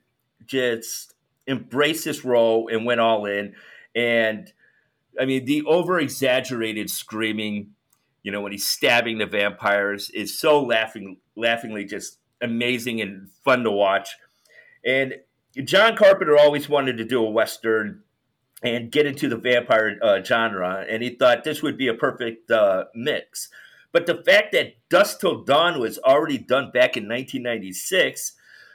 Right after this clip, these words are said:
so, like, what? So did he just see Dusk Till Dawn and just decided he's going, "Oh, that's a really great idea. Maybe I can do it better." I don't know. But it, it just seemed a little bit too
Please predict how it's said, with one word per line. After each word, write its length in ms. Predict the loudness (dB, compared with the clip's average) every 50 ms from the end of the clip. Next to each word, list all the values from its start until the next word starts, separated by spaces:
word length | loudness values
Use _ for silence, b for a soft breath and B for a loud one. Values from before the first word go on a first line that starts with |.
| b b
so, 300 | b -2 0 2 2 4
like, 240 | 2 2 0 0 0
what? 240 | 2 2 2 2 -2
So 160 | -4 -4 -4
did 260 | -2 -2 -4 -4 -4
he 380 | -6 -10 -10 -10 -8 -8 -8 -6
just 300 | -6 -6 -6 -4 -6 -8
see 340 | -8 -8 -6 -6 -6 -6 -6
Dusk 320 | -2 -2 -2 -2 -4 -4
Till 180 | -4 -4 -4 0
Dawn 560 | 2 2 2 4 2 0 -2 -4 -8 -12 -16 _ _ _ _ -8
and 1040 | -4 -4 -2 0 0 2 4 4 4 4 2 2 0 -2 -6 -12 -14 -16 -18 -18 _
just 320 | -8 -6 -6 -6 -10 -12
decided 600 | -10 -10 -8 -2 2 4 4 4 4 2 -4 -4
he's 140 | -6 -10 -8
going, 240 | -6 -6 -6 -4 -2 0
"Oh, 160 | 0 0 2
that's 200 | 0 -2 -2 -4
a 60 | -6
really 240 | -4 -2 -2 -4 -4
great 260 | -4 -4 -2 0 0
idea. 500 | 0 -2 -2 -4 -2 0 0 0 0 -2 -6 -14 _
Maybe 340 | -8 -6 -4 -2 0 0 -2
I 60 | -2
can 180 | -4 -8 -10
do 140 | -8 -4 -4 -4
it 100 | -2 -2
better." 320 | -2 0 0 0 -2 0 2
I 100 | 2 2
don't 160 | 2 2 0
know. 300 | -2 -2 0 -2 -2 -6 B B B B B B B B B
But 140 | -2 -2 -2
it, 200 | -2 -4 -4 -4
it 140 | -6 -6 -2
just 280 | -2 -2 -2 -4 -4
seemed 240 | -4 -6 -6 -4 -6
a 60 | -6
little 800 | -6 -4 -4 -2 -2 0 0 0 -2 -2 -2 0 0 0 -2 0
bit 300 | -2 -2 -2 -2 -6 -12
too 760 | -18 -8 -6 -4 -4 -2 -2 -2 -2 -2 -2 -2 -4 -8 -10